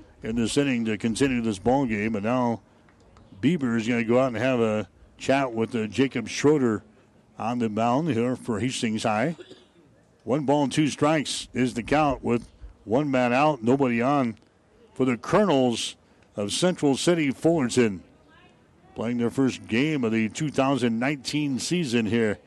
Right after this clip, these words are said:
this afternoon against Hastings High, looking for their third win. Next pitch is gonna be a fastball up high,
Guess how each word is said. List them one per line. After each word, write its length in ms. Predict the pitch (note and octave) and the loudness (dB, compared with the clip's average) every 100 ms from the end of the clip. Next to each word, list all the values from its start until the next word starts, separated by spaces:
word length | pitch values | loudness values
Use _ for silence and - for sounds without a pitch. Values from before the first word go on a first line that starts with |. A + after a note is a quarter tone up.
| _ _ _ _ - | _ _ _ _ -14
this 200 | F#2+ C#3 | -6 -2
afternoon 460 | B2+ - A2+ C3+ | -2 -2 -2 0
against 240 | A#2+ A2+ - | 0 0 0
Hastings 460 | C3+ - B2 A2 | 0 0 -2 -2
High, 260 | A2+ C#3 C#3 | 0 0 0
looking 340 | A#2 A#2+ A#2+ | -2 -2 -2
for 120 | A2+ | 0
their 160 | A#2 A2+ | 0 0
third 420 | - C3+ C#3+ C3+ | 0 4 4 4
win. 380 | G#2+ G#2+ B2+ E3+ - _ _ _ _ - | 0 0 -2 -4 -12 _ _ _ _ -10
Next 220 | G#2 A2 | -8 -4
pitch 260 | B2+ B2+ A#2+ | -2 -2 -2
is 80 | |
gonna 80 | A2+ | -2
be 140 | A#2+ A#2 | 0 -2
a 100 | G#2 | -2
fastball 720 | - C3 C3+ A#2+ B2 A#2+ A#2+ | -2 -2 -2 0 2 4 0
up 120 | A2+ | 2
high, 360 | C3+ A2+ G#2+ | 0 2 -2